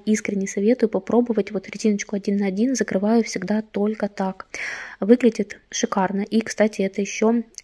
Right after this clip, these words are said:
а, очень эластично. Вот смотрите, как хорошо растягивается. То есть просто потрясающе. А, единственное, что меня немного огорчило в этом проекте, это расход пряжи.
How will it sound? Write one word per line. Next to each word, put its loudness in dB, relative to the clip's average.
а, -2
очень 0
эластично. -4
Вот -4
смотрите, -8
как -10
хорошо -4
растягивается. -10
То -14
есть -18
просто -12
потрясающе. -8
А, 2
единственное, 2
что 0
меня 4
немного 6
огорчило 4
в 6
этом 2
проекте, 2
это -2
расход -4
пряжи. -2